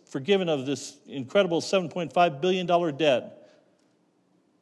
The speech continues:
But the Bible goes on to say, verse twenty-five, Jesus tells a story. "But the servant went out and found one of his fellow servants." Who could that be?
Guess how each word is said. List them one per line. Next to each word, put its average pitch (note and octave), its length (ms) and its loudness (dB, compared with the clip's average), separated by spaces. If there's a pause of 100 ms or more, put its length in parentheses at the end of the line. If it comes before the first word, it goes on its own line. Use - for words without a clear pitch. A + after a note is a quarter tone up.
(120)
But D3 100 -2
the B2+ 60 -8
Bible E3+ 240 6
goes D#3+ 200 -2
on E3+ 140 2
to C3+ 60 -4
say, D#3 140 -2
verse C#3+ 200 -4
twenty-five, C#3+ 460 0
Jesus C3+ 280 -4
tells B2+ 240 -4
a A2+ 60 -8
story. B2+ 480 -4 (880)
"But C#3+ 80 -8
the D3+ 80 -2
servant A3 400 4
went E3+ 420 0 (200)
out D#3 420 2 (880)
and C3 140 -8
found F#3+ 260 6
one F#3 120 2
of E3 80 0
his D3+ 160 -2
fellow G#3+ 320 4
servants." - 960 -2 (1200)
Who E3 80 -2
could D3+ 140 -2
that D3+ 200 2
be? G2+ 280 -6